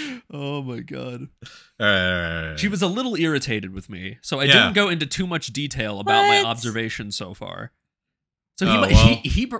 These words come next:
Speaker 1: she probably thought he was just talking about, like, the wheelchair or, like, the, her brother,
Speaker 2: Yeah,
Speaker 1: I
Speaker 2: so
Speaker 1: guess.
Speaker 2: from her, okay, so let's,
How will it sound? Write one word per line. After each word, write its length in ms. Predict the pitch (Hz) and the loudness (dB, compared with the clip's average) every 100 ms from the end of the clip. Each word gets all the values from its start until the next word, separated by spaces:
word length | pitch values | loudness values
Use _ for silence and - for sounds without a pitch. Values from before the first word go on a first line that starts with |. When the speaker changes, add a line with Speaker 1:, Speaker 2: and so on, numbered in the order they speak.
| - | -10
Speaker 1:
she 160 | - 208 | -10 -6
probably 300 | 214 156 135 | -4 -4 -4
thought 280 | 156 135 | -2 -2
he 60 | 127 | -2
was 140 | 123 117 | -6 -8
just 160 | 131 | -8
talking 280 | 131 120 123 | -6 -6 -6
about, 200 | 113 101 | -6 -6
like, 240 | 110 107 - | -6 -10 -14
the 200 | 117 113 | -10 -8
wheelchair 840 | 104 110 120 - 104 98 101 101 _ _ _ _ - | -6 -6 -8 -8 -8 -8 -10 -12 _ _ _ _ -10
or, 320 | 120 113 107 | -8 -6 -6
like, 300 | 101 104 98 | -6 -6 -6
the, 560 | - 113 113 104 101 - _ _ _ | -12 -10 -6 -4 -6 -8 _ _ _
her 140 | 117 | -14
brother, 400 | 95 151 220 - | -10 -10 -10 -2
Speaker 2:
Yeah, 120 | 160 135 | 4 4
Speaker 1:
I 20 | |
Speaker 2:
so 220 | - 165 | 6 2
Speaker 1:
guess. 80 | - | 2
Speaker 2:
from 180 | 185 156 | 0 2
her, 300 | 180 180 165 139 | 4 4 4 0
okay, 200 | 131 110 | 2 0
so 180 | 143 143 | 0 2
let's, 300 | 165 165 | 2 0